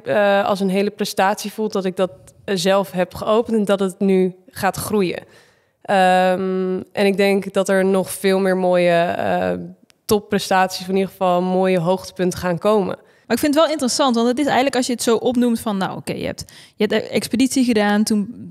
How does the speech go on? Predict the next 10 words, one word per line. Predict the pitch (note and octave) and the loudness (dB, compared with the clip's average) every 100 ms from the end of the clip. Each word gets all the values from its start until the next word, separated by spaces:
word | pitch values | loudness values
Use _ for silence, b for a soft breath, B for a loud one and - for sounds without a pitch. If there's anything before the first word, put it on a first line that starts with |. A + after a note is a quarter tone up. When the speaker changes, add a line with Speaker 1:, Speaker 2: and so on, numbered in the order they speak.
| - | -8
Speaker 2:
je | F3+ | -2
hebt | G3 F#3 | -2 0
tegelijkertijd | G#3 G#3 G#3+ G#3 F#3 | 0 2 2 0 -2
psychologie | - G#3 F#3+ F#3+ F#3 A#3 | 2 0 2 0 2 0
gedaan, | A3+ G#3 G3+ | 0 0 0
ben | F#3+ | 0
je | F#3 F3 | 0 -2
nog | F3+ | -4
mee | F3+ | -2
bezig. | G#3 B3 B3 A#3 | 2 2 4 0